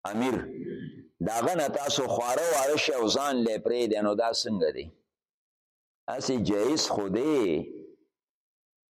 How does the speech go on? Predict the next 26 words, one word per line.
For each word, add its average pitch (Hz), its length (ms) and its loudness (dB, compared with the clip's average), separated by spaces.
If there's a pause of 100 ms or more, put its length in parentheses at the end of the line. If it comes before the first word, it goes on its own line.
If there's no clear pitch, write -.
(580)
حمید 92 280 -2 (100)
ګله، 110 280 0 (680)
خو 95 80 -4 (120)
ګورئ 110 280 2
چې 113 140 2
دې 110 100 2 (100)
مشکلاتو 135 680 -2
ته 147 60 0
وګورئ، 156 460 0
نو 107 140 2
په 98 60 -2 (100)
کار 127 300 -2
نه 92 140 2
دی. 80 100 0 (1900)
ګوره، 170 220 0 (120)
رسول 131 260 0
الله 147 240 2
صلی 139 100 0
الله 131 120 0
علیه 131 80 0
وسلم 156 180 0
په 127 100 -2
دغه 151 260 0
سفر 139 380 -2 (100)
کې 113 140 2 (1700)
د - 20 0